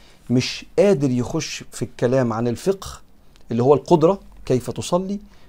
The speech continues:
دون أن يتكلم عن الرغبة، لماذا تصلي؟ لأن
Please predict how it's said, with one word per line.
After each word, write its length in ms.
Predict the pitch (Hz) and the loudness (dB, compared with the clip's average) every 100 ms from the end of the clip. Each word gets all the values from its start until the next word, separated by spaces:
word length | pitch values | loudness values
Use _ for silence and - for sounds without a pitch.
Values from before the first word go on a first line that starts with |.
| - | -8
دون 280 | 127 196 180 | -2 0 2
أن 180 | 131 131 | 2 0
يتكلم 640 | 117 117 - 143 127 113 | 0 -4 -4 -4 -2 -4
عن 160 | 104 113 | -4 -6
الرغبة، 460 | 107 123 107 101 - - | -2 -2 -2 -10 -14 -12
لماذا 640 | 117 120 120 127 143 120 95 | -6 0 2 2 2 0 -6
تصلي؟ 340 | - - - - - - - - - | -12 -14 -14 -18 -20 -20 -20 -20 -10
لأن 400 | 127 131 135 131 | -4 0 2 2